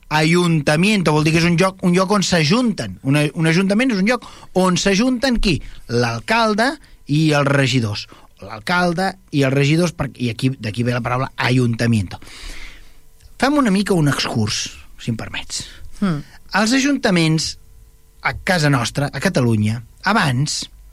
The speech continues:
Speaker 1: abans de la reforma borbònica, els ajuntaments es deien universitats o consells o es deien de diverses maneres. A casa nostra es deien o universitats o consells,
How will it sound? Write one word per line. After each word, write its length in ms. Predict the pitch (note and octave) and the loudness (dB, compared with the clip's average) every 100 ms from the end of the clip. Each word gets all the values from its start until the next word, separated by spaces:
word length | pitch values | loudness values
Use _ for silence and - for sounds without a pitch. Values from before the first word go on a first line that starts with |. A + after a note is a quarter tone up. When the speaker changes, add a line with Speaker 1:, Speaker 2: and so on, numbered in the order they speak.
| - | -6
Speaker 1:
abans 440 | B2+ D#3+ F#3+ D#3+ | 0 2 2 2
de 100 | C#3 | 2
la 140 | C3 C3 | 2 0
reforma 600 | B2 - E3+ D3+ B2+ A2 G#2+ - - - - | -2 0 2 4 2 0 -4 -12 -18 -20 -10
borbònica, 1120 | A2 G#2 G2 G#2+ B2 C3 C#3 A#2 G#2+ A2 C#3 - - - - - | -2 -2 0 2 2 4 4 2 0 -4 -8 -10 -16 -18 -18 -6
els 160 | E3+ | -2
ajuntaments 440 | F3+ G#3 A3+ G#3+ G#3 | 0 2 2 2 0
es 60 | F#3 | 0
deien 320 | F3 F#3 F#3 - - | 2 2 -2 -2 0
universitats 1040 | F3+ F3+ E3+ D#3+ - E3+ D3+ D3 - - - - - - - | 2 4 2 2 0 2 4 2 0 -10 -12 -20 -20 -20 0
o 180 | E3 F3 | 0 2
consells 840 | G3 F#3 - E3+ D3 C#3+ D3+ - - - - - - | 2 2 2 2 2 2 -2 -6 -8 -18 -20 -18 -2
o 720 | E3 E3+ F3 F3 F3 F3 D#3+ - - - - - - D3 | 2 4 4 2 2 2 0 -4 -20 -20 -18 -18 -12 -4
es 80 | |
deien 320 | D3+ D#3+ E3 E3 | 0 2 0 -2
de 240 | - D3+ | -6 0
diverses 420 | C#3+ C#3 C#3 C#3+ C3 | 2 2 2 0 2
maneres. 380 | C3 A2+ G#2 A2 | 2 2 -2 -2
A 60 | E3 | 0
casa 160 | D#3+ | 2
nostra 280 | E3 E3+ F#3 | 2 2 2
es 40 | |
deien 220 | C#3+ C3 C3+ | 2 0 2
o 120 | E3 | 2
universitats 640 | F3 G#3+ A3+ A#3 A#3 A3+ - | 4 2 2 0 0 -2 0
o 140 | E3 D3+ | 0 2
consells, 600 | D3+ C#3 - C3 A#2+ - | 2 2 2 2 2 -4